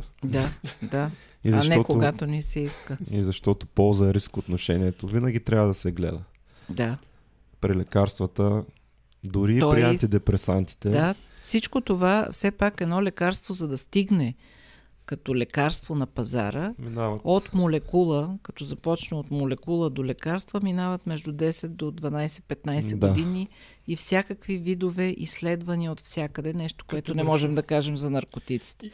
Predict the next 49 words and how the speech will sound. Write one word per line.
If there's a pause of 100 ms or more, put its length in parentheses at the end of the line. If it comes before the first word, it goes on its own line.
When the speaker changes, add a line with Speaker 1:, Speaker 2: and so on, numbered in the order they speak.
Speaker 3:
И,
и, (100)
и
ви
излъга,
защото
пак
има
един
провокативен
коментар,
този
път
на
дама.
Красимира
каза:
"Марихуаната
лекува
и
не
е
наркотика,
лекарство,
не
се (120)
пристрастяват
към
нея."
Казвам,
че
марихуаната
не
лекува,
може
би
си
би
ди,
може
би, (320)
но
марихуаната
Speaker 2:
В
много
Speaker 3:
не
лекува.
Speaker 2:
ограничени.
Speaker 1:
Да.